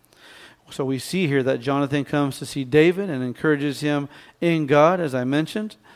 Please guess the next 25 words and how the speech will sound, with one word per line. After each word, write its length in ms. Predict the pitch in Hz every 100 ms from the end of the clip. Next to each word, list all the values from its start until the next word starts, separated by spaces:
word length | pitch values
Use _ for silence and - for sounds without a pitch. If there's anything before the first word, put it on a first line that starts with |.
| - - - - -
Uh, 160 | 147 139
the 140 | 143
expression 680 | 139 139 - 170 170 185 180
"encouraged 680 | 170 156 - 180 214 202 -
him" 220 | 196 220
is 200 | 165 131
used 200 | 170 143
for 140 | 170
encouraging 580 | 156 - 165 165 151 165
the 100 | 143
fearful. 580 | - 185 202 - 127 107 _ _
Okay? 320 | 156 151 175 - - - -
We 100 | 156
can 140 | 175
only 340 | - 202 240 247
imagine 480 | 196 208 220 185
how 140 | 175 175
dangerous 440 | 151 190 202 175
it 140 | 190 156
was 240 | 170 180
for 120 | 170
Jonathan 600 | 127 160 180 233 - 160
at 140 | 156 -
this 180 | 160
time 460 | - 190 196 170